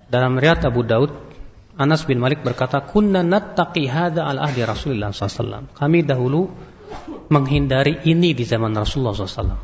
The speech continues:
Maksudnya dia menghindari tiang. Kecuali, kata para ulama, apabila memang darurat.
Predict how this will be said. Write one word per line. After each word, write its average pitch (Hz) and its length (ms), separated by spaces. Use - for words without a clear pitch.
Maksudnya 135 260
dia 123 180
menghindari 123 400
tiang. 110 340
Kecuali, 175 480
kata 151 320
para 139 240
ulama, 147 560
apabila 139 960
memang 139 480
darurat. 160 640